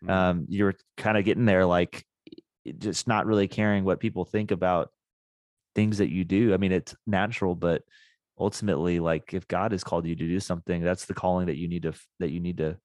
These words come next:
Speaker 1: Yeah.
Speaker 2: go after and not, not worry about what these earthly people, 'cause honestly, we're, if, if we're doing things for the Lord, people, people are going to be confused that aren't in the Lord, because we're,
Speaker 1: <laughs>
Speaker 2: you know,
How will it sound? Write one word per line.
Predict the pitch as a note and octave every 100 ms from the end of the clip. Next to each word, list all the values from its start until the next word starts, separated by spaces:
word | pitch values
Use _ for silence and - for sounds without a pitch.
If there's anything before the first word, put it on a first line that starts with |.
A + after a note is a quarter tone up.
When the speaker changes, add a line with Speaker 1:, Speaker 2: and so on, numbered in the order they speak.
| _ _ _ _ -
Speaker 1:
Yeah. | G2+
Speaker 2:
go | A#2+ F2
after | F2+ - E2+ F2+
and | F2+
not, | F2+ F#2 - - _ _ _
not | - F#2 G2 - _ _ -
worry | D#2+ F2 F#2 G2+
about | E2+ D#2+ D#2
what | F2 E2
these | F2 D2+
earthly | F2+ F#2 F2
people, | - F#2 D#2+ E2
'cause | G#2+ F#2 - -
honestly, | - A#2+ - -
we're, | A2 A#2 -
if, | G#2+
if | G#2+ B2
we're | D#3+
doing | B2 C3
things | A2+ G2+
for | - G#2
the | F2
Lord, | E2+ F2+ G2+ A2+ _ _ _ _ _ _ _ _ _ _ _ _ _ _ -
people, | C3 A#2 A2 - _
people | - B2 G#2+
are | G2+
going | F#2+ G2+ G#2
to | F2+
be | E2 F#2+ F#2 F#2+ -
confused | G2 E2+ A2 G#2+ F2+ -
that | G2 F2+
aren't | G2 -
in | G2+ A2+
the | F2
Lord, | E2+ E2
because | F#2 F#2+ F2 F2
we're, | F#2+ F#2+ -
Speaker 1:
<laughs> | -
Speaker 2:
you | F2
know, | F2